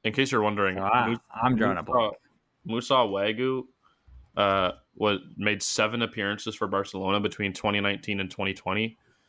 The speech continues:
Speaker 1: Since then, he has played for, uh, P A O K in the Greek league, like paok, H N K Gorica, and now he currently plays for Ana-, Anorthosis.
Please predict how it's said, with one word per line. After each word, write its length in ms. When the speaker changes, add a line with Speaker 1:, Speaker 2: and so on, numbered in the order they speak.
Speaker 1:
Since 380
then, 340
he 160
has 140
played 380
for, 360
uh, 280
P 200
A 120
O 100
K 380
in 100
the 80
Greek 340
league, 240
like 200
paok, 420
H 300
N 360
K 420
Gorica, 680
and 120
now 180
he 80
currently 340
plays 260
for 280
Ana-, 540
Anorthosis. 1300